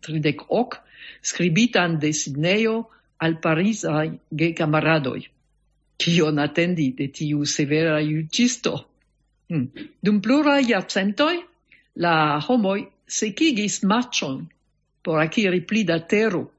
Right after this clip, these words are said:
cele kultivadon. Tiu peniga laboro ofte estis farita de malliberuloj kaptitaj dum milito. Multaj kantoj raportas, kia estis la vivo de tiuj mizeruloj.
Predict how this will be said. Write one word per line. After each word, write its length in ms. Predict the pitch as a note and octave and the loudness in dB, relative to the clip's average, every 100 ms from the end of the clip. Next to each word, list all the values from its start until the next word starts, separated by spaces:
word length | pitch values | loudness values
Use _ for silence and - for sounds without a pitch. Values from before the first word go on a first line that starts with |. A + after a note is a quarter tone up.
| - | -10
cele 600 | - E3 E3 D#3+ D#3 D3 | -4 0 2 2 2 -2
kultivadon. 800 | - D3+ G3 A#3 A#3 C#3+ A#2+ B2 _ _ _ _ _ _ - | -4 -4 -2 0 0 0 -4 -8 _ _ _ _ _ _ -4
Tiu 240 | D#3+ D#3+ | 0 0
peniga 500 | D#3+ D#3+ G3+ A3 E3+ | 0 2 2 2 0
laboro 720 | D3 C#3+ F3+ A#3 C#4+ D#4 - _ _ _ _ - | 0 0 0 2 2 0 -6 _ _ _ _ 0
ofte 600 | C4 - - G3 B3 - | 0 0 -2 2 2 0
estis 380 | F3+ F#3 G#3 - | -4 -4 -6 -4
farita 560 | F3 E3 A3+ G#3 F3+ F#3 | -2 0 -2 0 0 0
de 260 | D#3 D#3+ - | -2 -4 -2
malliberuloj 1160 | E3 F#3+ A#3+ G#3+ G3+ F#3 F#3 B3 G3+ C3+ A3 B3 _ | 0 2 2 0 0 0 2 2 2 0 -4 -8 _
kaptitaj 680 | F3 - - B3+ D3 D3+ D3 | -8 -4 -2 0 0 0 -2
dum 260 | F3+ F3+ F#3 | -4 0 2
milito. 580 | F#3+ A3 D4 D4 - - _ _ _ _ _ _ | 2 4 2 0 -4 -8 _ _ _ _ _ _
Multaj 540 | D3+ G#3 C#4 F#3 D3+ D3 | 2 2 4 2 -2 0
kantoj 580 | A3 B3 A#3 D#3 D3 C#3+ | 2 2 2 -2 -2 -4
raportas, 800 | D3 - G3 F#3+ F3 D#3+ - - _ | -6 -2 -4 -2 -4 -4 -6 -14 _
kia 420 | - C4 A3 C3+ - _ - | 2 4 4 0 -8 _ -8
estis 400 | D3+ - D#3+ D#3+ | -6 -6 -4 0
la 100 | D3+ | 0
vivo 420 | D3+ G3+ D3+ B2 | 2 2 2 0
de 140 | B2+ | -4
tiuj 400 | B2 D3 D3 C#3 | -4 -2 0 0
mizeruloj. 760 | C#3+ C#3+ D3 C#3 F3+ F3 B2+ | 0 -2 0 0 2 2 0